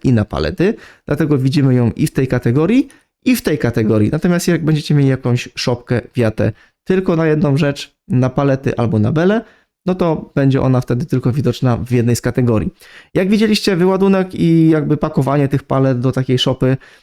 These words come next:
to jest, e, bardzo proste, dzieje się to tak na dobrą sprawę automatycznie, bardzo przydatne, fajne. No i teraz, e, w bardzo fajny, łatwy sposób możemy sobie podejść na przykład,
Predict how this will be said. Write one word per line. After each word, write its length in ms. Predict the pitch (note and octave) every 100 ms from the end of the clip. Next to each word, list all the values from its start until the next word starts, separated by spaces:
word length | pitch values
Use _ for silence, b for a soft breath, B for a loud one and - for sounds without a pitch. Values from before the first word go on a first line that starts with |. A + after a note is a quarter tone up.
| B A#2+
to 60 | B2+
jest, 300 | B2 A2+ -
e, 140 | A#2
bardzo 340 | A2 C#3 C3+ C3
proste, 440 | C#3 C#3 - B2+
dzieje 160 | B2 A#2+
się 80 | -
to 80 |
tak 120 | B2 B2
na 60 |
dobrą 140 | A#2+ A#2
sprawę 260 | D#3+ G3
automatycznie, 680 | - D3+ E3+ D#3 E3 - C3+
bardzo 320 | B2 B2+ C3
przydatne, 460 | - C3+ C3 - C#3
fajne. 360 | C3 D#3 A3+ C#4 b b b -
No 240 | C#3 F3
i 120 | A3+
teraz, 360 | G#3+ F#3 F3+ -
e, 180 | D#3 D3+
w 120 | E3
bardzo 420 | E3+ C3+ C3+ C3+
fajny, 420 | B2+ A2 A2+ B2
łatwy 340 | A#2 B2+ - F#3+
sposób 400 | - B2+ E3 D#3+
możemy 240 | C#3 D3+
sobie 220 | - F3+
podejść 320 | F#3 A#3 E3 -
na 80 |
przykład, 380 | - - B2 D#3+